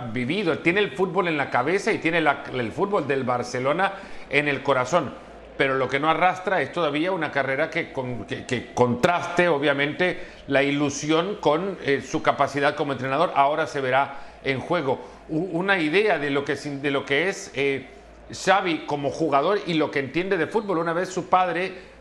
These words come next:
me contaba en una entrevista que le hacíamos en Terraza ya, ah, unos años atrás, que a, a Xavi lo mandaron una vez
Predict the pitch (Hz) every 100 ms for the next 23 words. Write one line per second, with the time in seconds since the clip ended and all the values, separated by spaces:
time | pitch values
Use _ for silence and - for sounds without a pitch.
0 | - 135 131 127 123 190 170 160 170 156
1 | 160 165 170 147 131 165 165 156 131 139
2 | 165 180 156 127 147 143 131 107 127 151
3 | 151 165 165 139 160 175 196 - - -
4 | - - - 147 143 139 - 131 131 131
5 | 165 190 180 147 151 175 175 160 170 185
6 | -